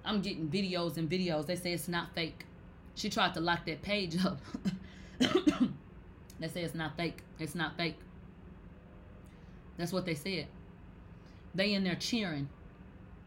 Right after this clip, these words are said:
Literally cheering. Aha. Yep, it's picking up steam. Yep, it's circulating. Yep, yep, yep, yep, yep, yep, yep.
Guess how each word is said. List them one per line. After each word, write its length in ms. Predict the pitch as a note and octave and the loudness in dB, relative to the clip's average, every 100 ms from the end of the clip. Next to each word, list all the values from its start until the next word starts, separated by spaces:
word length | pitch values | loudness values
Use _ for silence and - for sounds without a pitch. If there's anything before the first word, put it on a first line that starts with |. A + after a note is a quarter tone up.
| - | -2
Literally 400 | D#3 G#3 A3 G#3+ | 4 6 6 4
cheering. 400 | F#3+ A#3+ G#3 D3+ - - - - | 2 2 0 -2 -6 -14 -2 6
Aha. 760 | F#3+ A3 G#3+ G#3 F#3+ F3+ F#3 F3+ | 8 8 6 6 8 8 4 6
Yep, 280 | F#3+ A#3 | 10 10
it's 100 | F#3 | 8
picking 320 | - B3 A#3+ A#3 | 2 2 4 4
up 100 | A#3 | 2
steam. 400 | - C#4+ B3+ A3+ - - | 4 6 6 2 -4 4
Yep, 220 | F#3 B3 - | 10 10 10
it's 160 | G#3 G#3 | 4 6
circulating. 680 | C#4 D4+ C4 A#3 A3+ B3 A#3+ - - | 6 6 6 6 6 2 0 -2 6
Yep, 200 | A#3+ - - | 6 6 2
yep, 160 | A#3+ - | 0 2
yep, 200 | A#3+ - | 0 2
yep, 180 | A#3+ C#4+ | 0 0
yep, 140 | A#3 - | 0 -2
yep, 160 | B3+ D4 | -2 2
yep. 140 | B3+ | 2